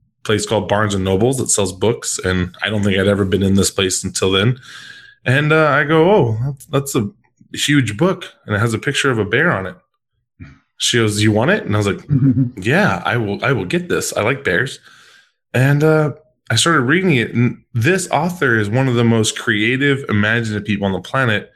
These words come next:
Speaker 1: And as I continued to read it, I just fell so in love with the character. Like, I quote, uh,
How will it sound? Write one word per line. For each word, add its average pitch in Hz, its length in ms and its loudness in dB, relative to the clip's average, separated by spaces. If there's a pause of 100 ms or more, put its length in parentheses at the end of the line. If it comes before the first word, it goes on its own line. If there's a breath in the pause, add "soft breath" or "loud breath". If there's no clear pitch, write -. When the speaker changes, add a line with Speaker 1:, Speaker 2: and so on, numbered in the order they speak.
(460)
Speaker 1:
And 120 180 0
as 120 140 2
I 117 100 0
continued 117 500 0
to 107 100 2
read 123 200 2
it, 110 200 0
I 101 100 -2
just 117 280 -2
fell 117 180 0
so 123 340 -2
in 101 100 0
love 113 220 -2
with 98 260 -4 (380)
the 95 140 -2
character. 135 440 0
Like, 98 220 -2
I 123 140 -2
quote, 139 480 -2 (580)
uh, 104 360 0